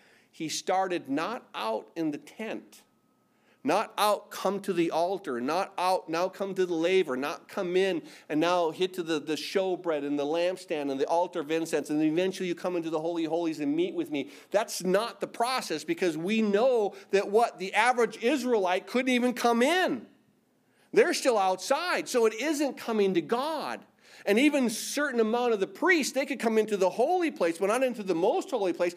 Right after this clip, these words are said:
They still couldn't come to God. And even in the Holy of Holies, the high priest could only come after multiple washings, sacrificing an oxen for himself,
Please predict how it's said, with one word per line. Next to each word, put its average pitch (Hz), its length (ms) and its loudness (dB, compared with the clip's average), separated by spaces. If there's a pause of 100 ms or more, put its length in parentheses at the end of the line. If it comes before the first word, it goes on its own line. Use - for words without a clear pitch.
(140)
They 214 80 4
still 214 240 -2
couldn't 190 240 0
come 170 160 -2
to 143 80 -4
God. 254 480 -4 (300)
And 208 120 2
even 277 320 2
in 247 140 2
the 202 100 2
Holy 247 500 0
of 208 80 -4
Holies, 226 520 -2
the 214 100 2
high 277 360 0
priest 202 400 -4 (200)
could 226 140 2
only 254 240 2
come 254 320 0
after 196 360 4
multiple 214 920 2
washings, 175 560 -2 (880)
sacrificing 220 840 0
an 180 180 0
oxen 277 480 -4
for 196 220 -4
himself, 170 480 -2